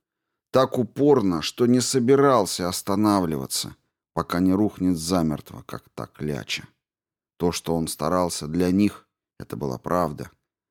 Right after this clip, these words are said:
Для них обоих. Разве не верх иронии, если это и станет причиной, по которой он всё-таки потеряет Дая Боуэна? Ведь это его самый большой страх.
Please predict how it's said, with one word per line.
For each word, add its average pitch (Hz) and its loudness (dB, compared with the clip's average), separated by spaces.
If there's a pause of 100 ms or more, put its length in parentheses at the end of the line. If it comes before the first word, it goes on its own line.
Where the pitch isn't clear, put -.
(160)
Для 90 4
них 107 2
обоих. 98 0 (680)
Разве 143 4
не 143 8
верх 147 2
иронии, 127 4
если 104 0
это 127 0
и 127 2
станет 139 0
причиной, 110 0
по - -12
которой 123 -4 (720)
он 156 6
всё-таки 135 0
потеряет 90 0
Дая 76 0
Боуэна? 67 -4 (520)
Ведь 87 -6
это 90 -4
его 87 -4
самый 82 -6
большой - -8
страх. - -12